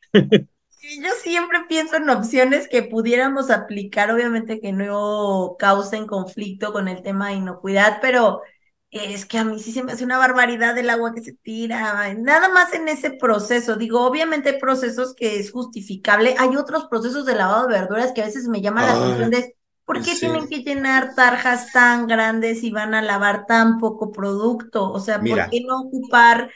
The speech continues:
Speaker 2: eh, recipientes más
Speaker 3: Otros
Speaker 2: pequeños?
Speaker 3: medios.
Speaker 2: ¿No?
Speaker 3: A ver, mira, ahí no quiero ahondar mucho, porque ya nos pasamos de la microbiología del agua y el análisis físico-químico a procesos de limpieza.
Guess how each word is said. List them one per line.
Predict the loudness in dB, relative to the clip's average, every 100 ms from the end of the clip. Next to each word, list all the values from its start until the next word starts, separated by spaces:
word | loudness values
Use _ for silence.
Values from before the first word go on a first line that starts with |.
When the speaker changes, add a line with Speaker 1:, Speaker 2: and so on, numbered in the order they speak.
| -20 -20 -2
Speaker 2:
eh, | 2 4 4
recipientes | 2 0 -4 -2 -2 0 2
más | 4 4
Speaker 3:
Otros | 4
Speaker 2:
pequeños? | 2 4 4 2
Speaker 3:
medios. | -6 -14 -20 -20 -20 -12
Speaker 2:
¿No? | -6 -2 0 2
Speaker 3:
A |
ver, | 4
mira, | 6 4 2 -6 -20 -6 2
ahí | 6 6 6
no | 4 2
quiero | 4 2
ahondar | 4 2 2
mucho, | 2 -2 -8 -10 0
porque | 2 4 6 8 8
ya | 6
nos | 6 4
pasamos | 2 0 -2 0 2
de | 2
la | 4 4
microbiología | 2 0 0 2 0 0 0 0 2
del | 0
agua | 2 2 2 0
y | 0
el | -2
análisis | -2 0 0 0 -4
físico-químico | -8 -10 -12 _ -6 -2 -2 -2 -2 -2
a | -4
procesos | -4 -4 -4 -4
de | -4
limpieza. | -4 -6 -2 -2 -2